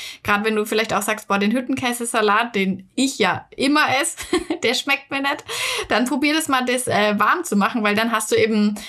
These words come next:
nimmer so dieses, äh, Hüttenkäse-Feeling, sondern da wird es einfach so eine richtig schöne, cheesy Masse, schmeckt wirklich richtig gut und erinnert eben nimmer so an diesen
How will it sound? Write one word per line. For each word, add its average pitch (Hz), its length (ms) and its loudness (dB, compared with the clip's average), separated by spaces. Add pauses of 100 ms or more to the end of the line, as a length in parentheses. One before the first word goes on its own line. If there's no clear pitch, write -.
(120)
nimmer 233 260 2
so 208 100 0
dieses, 196 400 0
äh, 165 300 -2
Hüttenkäse-Feeling, 262 1120 -2
sondern 202 320 0
da 196 140 0
wird 233 120 -2
es 269 80 -4
einfach 233 400 -4
so - 120 -4
eine 208 140 2
richtig 247 320 -4
schöne, 240 540 2 (380)
cheesy 269 880 0 (120)
Masse, 254 480 2
schmeckt 233 320 -4
wirklich 254 300 0
richtig 240 300 -2
gut 247 160 2
und 214 180 2 (240)
erinnert 208 480 0
eben 196 220 2
nimmer 220 240 4
so 202 160 -2
an 190 160 2
diesen 202 520 0